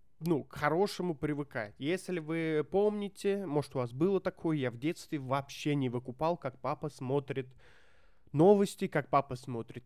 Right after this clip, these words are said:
интервью, и вообще зачем всю эту хуйню смотреть, если есть мультики, да? Со временем я стал очень много смотреть документалок, интервью и прочего такого созидательного контента.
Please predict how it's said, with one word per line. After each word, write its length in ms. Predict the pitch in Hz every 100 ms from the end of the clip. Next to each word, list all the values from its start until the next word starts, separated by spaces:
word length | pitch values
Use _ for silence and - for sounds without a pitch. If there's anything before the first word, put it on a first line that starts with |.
| -
интервью, 680 | 135 127 120 117 151 208 202
и 120 | 131
вообще 260 | 123 131
зачем 340 | 127 151 170 143
всю 240 | - 127 139
эту 260 | 147 123
хуйню 480 | - - 147 139 127
смотреть, 640 | 113 117 117 147 196 214
если 880 | 143 127 147 170 - 160 156 156 151 - - - - -
есть 260 | 139 151 -
мультики, 520 | 139 131 127 - -
да? 260 | 120 165 156
Со 140 | 131
временем 440 | 147 190 156 139
я 160 | 131 131
стал 220 | - 127 -
очень 320 | 160 - 117
много 240 | 107 110
смотреть 380 | - 113 110 117
документалок, 840 | 127 - 190 190 185 175 165 156 -
интервью 880 | 147 151 170 165 165 175 175 175 165 - - -
и 420 | - 131 131 131 127 -
прочего 480 | 160 175 - 147
такого 260 | 135 127 123
созидательного 840 | - 127 123 139 147 139 131 127
контента. 720 | 123 123 120 127 101 - 110